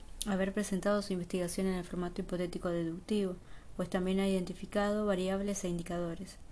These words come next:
Sin embargo, su forma, su formato es el etnográfico, y esto significa que su planteo hace otro recorrido investigativo y también explorativo. En este último aspecto,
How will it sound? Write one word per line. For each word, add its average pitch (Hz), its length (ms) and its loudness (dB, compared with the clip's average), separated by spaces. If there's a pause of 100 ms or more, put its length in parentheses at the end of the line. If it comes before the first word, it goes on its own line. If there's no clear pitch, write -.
(220)
Sin 185 180 -2
embargo, 208 440 2
su 196 160 -2
forma, 190 460 0 (400)
su 180 120 -4
formato 190 380 2
es 196 140 0
el 180 100 2
etnográfico, 180 800 -2 (220)
y 190 80 0
esto 196 180 0
significa 196 500 0
que 196 80 0
su 180 140 -4
planteo 208 680 0
hace 196 320 0
otro 202 300 2
recorrido 185 480 0
investigativo 190 800 2 (480)
y 190 80 0
también 196 600 4
explorativo. 175 680 -2 (800)
En 185 100 0
este 185 220 0
último 196 260 4
aspecto, 226 520 0